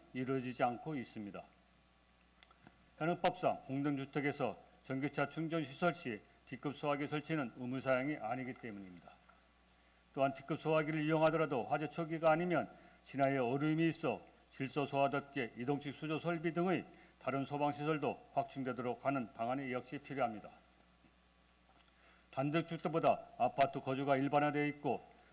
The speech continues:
전기차 충전 시설은 공간에 마련되-,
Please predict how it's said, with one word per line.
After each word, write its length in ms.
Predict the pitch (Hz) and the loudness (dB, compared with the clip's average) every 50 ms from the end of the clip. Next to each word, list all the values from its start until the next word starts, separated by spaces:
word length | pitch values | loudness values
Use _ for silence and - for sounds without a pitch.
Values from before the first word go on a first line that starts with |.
| - _ | -20 _
전기차 460 | - 131 139 147 151 143 - 143 139 | -4 -2 0 0 0 2 2 0 0
충전 280 | - 160 170 175 175 156 | 2 -2 -2 0 0 -2
시설은 400 | - - 180 185 180 147 107 - - - - - | 0 0 2 4 4 2 2 -2 -10 -20 -20 -20
공간에 400 | - - 123 131 131 135 135 135 | -10 -6 -4 0 2 4 4 4
마련되-, 460 | 135 135 131 131 135 135 131 139 139 | 6 4 4 4 4 0 0 -2 -4